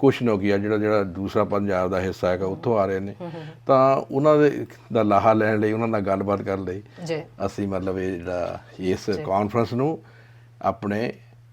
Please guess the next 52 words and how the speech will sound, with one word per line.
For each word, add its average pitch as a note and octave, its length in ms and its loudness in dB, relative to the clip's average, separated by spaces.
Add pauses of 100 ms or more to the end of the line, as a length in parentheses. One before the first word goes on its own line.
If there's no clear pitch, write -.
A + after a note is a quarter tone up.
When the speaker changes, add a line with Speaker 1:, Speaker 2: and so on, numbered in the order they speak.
(140)
Speaker 1:
ਸੈਮੀਨਾਰ G#2 500 0
ਦੇ F#2+ 100 -2
ਵਿੱਚ F2+ 180 -6
ਬਦਲਿਆ D2+ 320 -6
Speaker 2:
ਹੂੰ, F2+ 100 -8
Speaker 1:
ਹੈਗਾ। E2 100 -8
Speaker 2:
ਹੂੰ, D#3 220 -10
ਹੂੰ। - 20 -12
Speaker 1:
ਪਰ A2 340 4 (720)
ਕਾਨਫਰੰਸ G#2+ 480 2
ਅਸੀਂ G2+ 200 -2
ਕਰਾਵਾਂਗੇ। E2 540 -4 (100)
Speaker 2:
ਹੂੰ, F3+ 80 -10
ਹੂੰ। E3 160 -14 (340)
Speaker 1:
ਅਸੀਂ A2+ 280 2
ਇਹ G#2+ 60 0
ਜਿਹੜਾ A2+ 200 2
ਮੁੱਦਾ G#2 280 2
seriously D3+ 720 6
ਨਾ A#2 120 2
ਕਿ G#2 160 2
ਆਪਣੇ G#2 240 0
Speaker 2:
ਹਾਂਜੀ। F#2+ 220 -2
Speaker 1:
ਨੁਮਾਇੰਦਿਆਂ G2+ 420 4
ਨਾਲ G#2 160 0
Speaker 2:
ਹੂੰ, F#3+ 80 -6
ਹੂੰ। E3 80 -10 (220)
Speaker 1:
ਰੱਖਾਂਗੇ। F#2+ 460 2 (200)
Speaker 2:
ਜੀ। D#3 80 -10 (200)
Speaker 1:
ਆਪਣੇ G#2 320 0
ਵੀ A#2 200 2
ਇਹ B2+ 220 4
ਜਿਹੜੀ B2+ 280 2
ਗੱਲ A2 160 2
ਵੀ B2 60 2
ਸਾਡੇ A2+ 320 4
ਨਾਲ D3 140 4
ਕਿਉਂ F3+ 380 4 (140)
ਹਮੇਸ਼ਾ B2+ 300 6
ਹੀ D3+ 60 6
ਇਹ A#2+ 200 2
ਗੱਲ G#2 140 2
ਹੁੰਦੀ F#2+ 220 -2
Speaker 2:
ਹੂੰ, G2+ 80 0
Speaker 1:
ਹੈਗੀ F2+ 180 -4
ਆ। F2 40 -6
Speaker 2:
ਹੂੰ, D3+ 80 -10
ਹੂੰ। - 380 -6
Speaker 1:
ਅਸੀਂ E3 160 0
ਤੀਜੀ E3 360 0
ਕਾਨਫਰੰਸ F#2+ 560 0
Speaker 2:
ਹੂੰ, G#2 140 -8